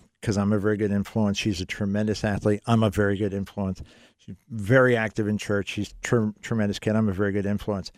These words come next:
What does she wanna be for Halloween? What is she dressing up as? Be-, because I, no, not Karen. I said I'm a very good influence. She wants to dress up like an old man.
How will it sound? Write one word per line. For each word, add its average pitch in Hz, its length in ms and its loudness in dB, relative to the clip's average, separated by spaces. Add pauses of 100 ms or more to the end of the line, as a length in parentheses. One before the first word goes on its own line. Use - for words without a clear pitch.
(320)
What 131 100 0
does 180 120 2
she - 220 -2
wanna 143 240 -2
be 113 220 -2
for 107 180 -6
Halloween? 98 420 -6
What 107 140 -4
is 131 80 -2
she - 160 -8
dressing 107 480 -4
up 98 180 -8
as? 95 280 -10 (340)
Be-, 120 100 0 (360)
because 120 380 0
I, 117 260 2
no, 170 320 8
not 131 260 0
Karen. 120 640 -2 (760)
I 139 80 2
said 185 200 2
I'm 160 120 0
a 135 80 0
very 139 360 2
good 147 360 2
influence. 117 760 -2 (1000)
She - 180 -8
wants 143 240 -2
to 143 80 -8
dress 131 320 -4
up - 160 -8
like 139 160 -8
an 117 160 -10
old 127 340 -4
man. - 520 -8